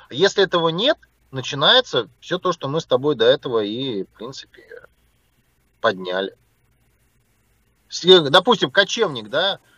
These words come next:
а, условно, там, я не, я не против кочевников. Я про то, что там творилось, условно говоря, там, а,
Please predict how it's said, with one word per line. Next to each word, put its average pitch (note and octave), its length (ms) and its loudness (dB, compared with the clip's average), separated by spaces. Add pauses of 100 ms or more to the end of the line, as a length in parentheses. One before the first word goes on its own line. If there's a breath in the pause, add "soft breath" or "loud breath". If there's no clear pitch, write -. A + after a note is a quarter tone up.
(160)
а, A2+ 260 -10
условно, C#3 520 -8
там, F#2+ 180 -14
я B2+ 140 -6
не, C3+ 220 -10
я B2+ 160 -8
не C#3 100 -10
против D#3 300 -14
кочевников. - 420 -14 (140)
Я C3+ 160 2
про C#3+ 200 2
то, E3 140 2
что C#3+ 160 -4
там A#2 220 -2
творилось, C3+ 540 0
условно A2 360 -8
говоря, A2+ 240 2
там, - 200 -12 (520)
а, G2 560 2